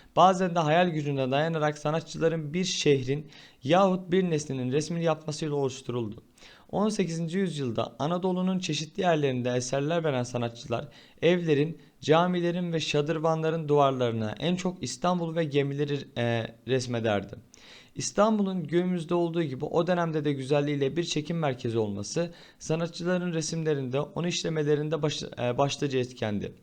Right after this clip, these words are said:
Deniz ve dolayısıyla gemi, denizden uzak yerlerde yaşayan Anadolu insanının için her zaman ilgi duyulan konuların başında gelirdi.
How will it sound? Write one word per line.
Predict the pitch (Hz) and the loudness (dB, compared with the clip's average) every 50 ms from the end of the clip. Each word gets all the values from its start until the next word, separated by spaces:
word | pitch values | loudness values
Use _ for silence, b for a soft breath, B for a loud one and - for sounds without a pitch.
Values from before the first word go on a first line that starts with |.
| B B B B B B B B B _ - | B B B B B B B B B _ 2
Deniz | 160 185 214 233 214 190 | 4 4 4 2 0 0
ve | 202 190 170 | 0 2 2
dolayısıyla | 175 170 175 170 165 - 170 165 151 151 | 2 2 2 0 0 0 -2 0 0 0
gemi, | 135 127 147 143 131 117 - B B B B B B - | 2 2 2 2 2 0 -4 B B B B B B -2
denizden | 143 156 170 170 156 180 185 180 180 | 0 0 0 0 0 0 -2 -2 -2
uzak | - 143 - 185 180 180 175 | -4 -2 0 0 0 0 2
yerlerde | 165 156 156 151 147 143 143 151 | 2 2 2 2 2 2 2 2
yaşayan | 147 147 147 - 135 131 - - 131 | 0 0 0 -2 -4 -6 -6 -4 -4
Anadolu | 131 139 147 147 160 170 170 | -2 -2 -2 -2 -2 -2 -2
insanının | 165 160 143 - - 139 135 131 127 127 131 127 | -2 -4 -4 -4 -4 -6 -4 -4 -6 -6 -6 -8
için | 127 127 - 139 143 - - _ _ | -8 -8 -8 -8 -10 -10 -12 _ _
her | - - 175 180 | -2 0 0 2
zaman | 160 165 165 160 165 165 165 - | 2 2 0 0 0 -2 -4 -4
ilgi | 143 151 151 170 175 | -4 -4 -4 -2 0
duyulan | 165 170 156 147 143 139 - | 0 2 2 2 0 -2 -2
konuların | - 143 139 139 135 147 170 165 | -2 -4 -2 -2 -2 -2 0 0
başında | 156 147 127 139 143 135 135 | 0 0 0 0 -2 -2 -2
gelirdi. | 127 120 113 101 98 95 90 - | 0 0 -2 -2 -2 -4 -6 -10